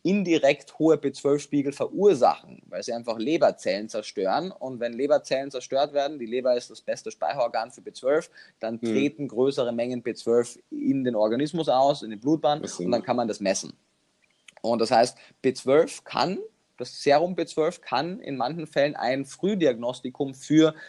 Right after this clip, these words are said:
Speaker 1: gewisse Krebserkrankungen sein. Wenn zum Beispiel Holo-T C normal ist, Serum B zwölf, äh, skyrocking hoch,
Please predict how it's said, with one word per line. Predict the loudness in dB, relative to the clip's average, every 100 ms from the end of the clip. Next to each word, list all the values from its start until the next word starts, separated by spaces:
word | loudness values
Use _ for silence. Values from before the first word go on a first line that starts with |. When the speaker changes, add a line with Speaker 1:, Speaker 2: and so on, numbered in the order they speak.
| -14 0
Speaker 1:
gewisse | 2 2 0
Krebserkrankungen | 0 2 2 2 0 -2 -4 -6
sein. | 0 0 0 -2
Wenn | -4
zum | -2
Beispiel | -2 -2 0
Holo-T | 4 4 2 -4
C | 0 0
normal | 2 4 6 6
ist, | 2 -6 _ _ _
Serum | 0 0 0
B | -6
zwölf, | -6 -4 -4 -6 -18 -8
äh, | -8
skyrocking | -8 -8 -4 -2 -4 -6 -10
hoch, | -4 -4 -6